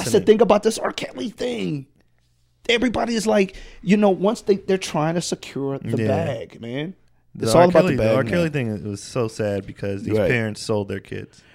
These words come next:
Speaker 1: Well, yeah, and I feel like, here's my thing about this R. Kelly thing. We knew when he married Aaliyah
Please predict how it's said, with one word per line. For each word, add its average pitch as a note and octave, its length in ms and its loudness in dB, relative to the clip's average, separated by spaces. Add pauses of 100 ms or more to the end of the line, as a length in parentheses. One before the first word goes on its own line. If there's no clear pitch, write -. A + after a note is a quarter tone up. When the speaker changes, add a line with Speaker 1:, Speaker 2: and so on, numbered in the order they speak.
(100)
Speaker 1:
Well, D#3+ 260 4 (100)
yeah, G3 240 0 (120)
and E3+ 160 4
I F#3+ 100 4
feel E3+ 240 6
like, C#3+ 240 2
here's F3 220 6
my C3+ 180 0
thing A#2 220 -2
about G2+ 220 -6
this G#2+ 140 -6
R. G2+ 140 -2
Kelly G2+ 300 -6
thing. - 240 -16 (340)
We F#3 180 4
knew C#3 480 0 (680)
when B2+ 140 -2
he C3+ 80 2
married C#3 340 -2
Aaliyah A#2+ 440 -6